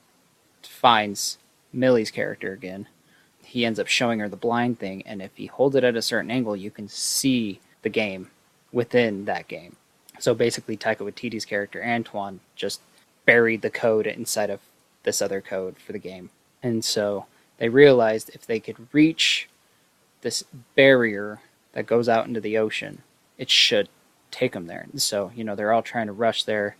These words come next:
and they're trying to, you know, kill him out of the game,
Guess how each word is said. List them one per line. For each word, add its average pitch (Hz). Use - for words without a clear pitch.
and 120
they're 113
trying 113
to, 98
you 117
know, -
kill 127
him 117
out 110
of 107
the 110
game, 107